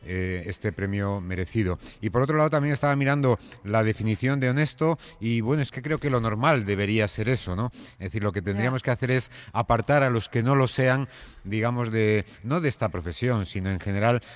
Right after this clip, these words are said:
Speaker 1: de los caminos por los que nos lleva la vida, porque son bastante incómodos, aunque a veces esos deshonestos acumulen grandes éxitos, que esa es
Speaker 2: Mm,
Speaker 1: otra cosa
Speaker 2: sí, por
Speaker 1: distinta.
Speaker 2: lo menos saber identificarlos.
Speaker 1: Claro,
Speaker 2: Y
Speaker 1: claro.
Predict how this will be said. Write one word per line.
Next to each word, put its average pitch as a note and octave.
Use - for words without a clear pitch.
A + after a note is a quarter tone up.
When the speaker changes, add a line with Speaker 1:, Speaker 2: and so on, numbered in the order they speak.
Speaker 1:
de G2+
los G#2
caminos A2
por G#2+
los G2+
que G2+
nos F#2+
lleva G2+
la F#2
vida, F#2
porque F2
son A2+
bastante G#2
incómodos, F#2+
aunque G2
a F#2
veces B2+
esos G#2
deshonestos A2+
acumulen G#2
grandes G2+
éxitos, D2+
que -
esa G2
es F2+
Speaker 2:
Mm, -
Speaker 1:
otra E2
cosa D#2+
Speaker 2:
sí, D#2+
por G3+
Speaker 1:
distinta. F3+
Speaker 2:
lo F#3
menos G3+
saber G#3
identificarlos. F3+
Speaker 1:
Claro, B2
Speaker 2:
Y -
Speaker 1:
claro. A2